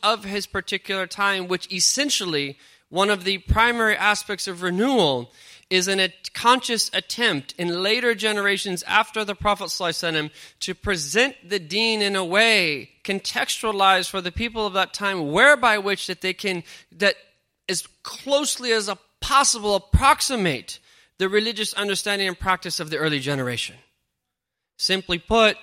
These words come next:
it's a way for people to experience what the companions experienced. And Imam al-Ghazali does this in a very sophisticated way with what he calls ilm tariq al-akhirah.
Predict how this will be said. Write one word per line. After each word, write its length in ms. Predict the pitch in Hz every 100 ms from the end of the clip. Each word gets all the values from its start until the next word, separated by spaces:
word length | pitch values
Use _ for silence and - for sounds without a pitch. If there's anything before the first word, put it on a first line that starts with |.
| _ _ _ _ _ -
it's 300 | 185 - -
a 100 | 175
way 460 | 165 151 175 208 220
for 180 | - 180
people 320 | 190 180 175
to 160 | -
experience 640 | 160 - - - 180 170 -
what 140 | 160
the 100 | 156
companions 500 | - 143 147 135 127
experienced. 800 | 123 - 135 117 - - - - _ _ _ _ _ _ _ _ _ _ _
And 320 | 170 180 175 - _ _ 160
Imam 240 | 180 190
al-Ghazali 560 | 185 180 190 180 170 156
does 240 | 208 196
this 160 | 190 202
in 80 |
a 80 | 190
very 540 | 170 170 190 233 240 226
sophisticated 760 | 220 - 208 - 202 202 185
way 380 | 180 180 110 101 _ _ _ _
with 200 | 160 160
what 160 | 185
he 160 | 175 190
calls 480 | - 196 208 208 175 -
ilm 300 | 226 220 202
tariq 420 | 175 175 208 175
al-akhirah. 720 | 135 - 143 135 127 107 -